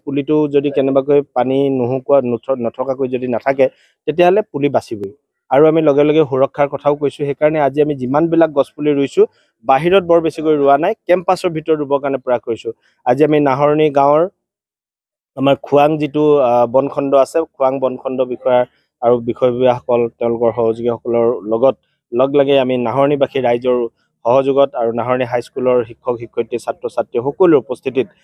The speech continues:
ইয়াত নাহৰণি হাইস্কুল কেম্পাছত আমি ৰোপণ কৰিলোঁ। এতিয়া আমি ৰোপণ কৰি আছোঁ ভেটেনেৰী কেম্পাছ, য'ত ভেটেনেৰী এখন স্বাস্থ্য কেন্দ্ৰ আছে, তাতো আমি ৰুইছোঁ।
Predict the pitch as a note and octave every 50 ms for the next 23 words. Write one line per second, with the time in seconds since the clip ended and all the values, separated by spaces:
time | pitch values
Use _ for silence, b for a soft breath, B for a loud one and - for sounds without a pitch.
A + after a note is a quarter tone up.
0 | _ _ _ - C3 C3 C#3 C3+ C3+ B2 A#2+ B2+ C3+ C3+ C#3 C#3+ C#3 C3 - B2
1 | A#2 - - C#3 C3+ - C3+ B2 B2 C3 B2 - C3+ B2+ B2+ B2+ B2+ A#2+ A#2 A2
2 | - B2 B2+ B2 C3+ B2+ B2+ B2 B2+ B2+ _ _ _ _ _ - C3 B2+ - F3
3 | E3+ E3 E3 D3+ D3 B2 C#3+ C#3+ D3 C#3+ D3 C#3+ C#3 C3+ C#3 C#3+ A#2+ A#2+ A2+ -
4 | C#3 C#3 C#3+ C#3+ C#3 - C#3 C3 - C#3 C3 - - _ B2+ B2 B2+ B2 _ A#2
5 | A#2+ - B2+ B2 B2+ B2 A#2+ - - B2+ A#2+ - - - - B B B - -
6 | - B2 A#2+ - C3+ B2 C3 B2 B2+ C3 B2+ A#2+ - - C3 - _ _ _ _
7 | _ - A#2+ - - C#3 C3+ C#3 C3+ B2+ C3 C3+ B2 - - D#3